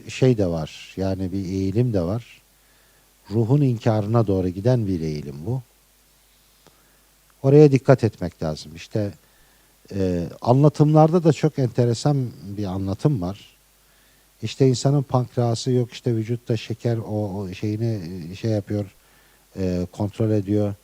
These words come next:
İşte yüksekse, e, onu düşürüyor. İnsülin salgılıyor mesela işte pankreas. Yok işte düşükse şeker, e, şey yapıyor, e, ilave ediyor. Dolayısıyla vücutta şeker dengesini sağlıyor.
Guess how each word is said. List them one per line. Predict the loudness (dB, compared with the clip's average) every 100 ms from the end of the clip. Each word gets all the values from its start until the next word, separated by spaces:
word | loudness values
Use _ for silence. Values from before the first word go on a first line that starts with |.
| _ _ _
İşte | -8 -4
yüksekse, | -2 -2 -2 -4 -2 -2 -2 -6 -18 -10
e, | -6 -6 -6 -8 -12 _ _ _ _ _
onu | -4 -2 0
düşürüyor. | -2 -2 0 0 0 -4 -10 -6
İnsülin | -6 -4 -2 -2
salgılıyor | 0 -6 -6 -6 -6
mesela | -8 -10 -8 -8
işte | -8 -10 -10
pankreas. | -8 -10 -8 -6 -6 -8 -16 _ _ -20 _ _
Yok | 2 2
işte | 2 -4 -2
düşükse | -2 -4 -4 -4 -2 -2 -4 -14 _
şeker, | -12 -8 -4 -2
e, | -4 -6 -6 -4 -6 -8
şey | -6 -6
yapıyor, | -6 -6 -6 -8 -10 -14 -10
e, | -8 -8 -10 -10 -14 -18 _ _ _ -4
ilave | 0 0 0 -2
ediyor. | -4 -2 -2 -4 _ _ _ _ _ 0
Dolayısıyla | 6 6 6 4 4
vücutta | 4 2 -2 0
şeker | -2 -2 0 2
dengesini | 2 0 -2 -2 -2
sağlıyor. | 0 -2 -2 -6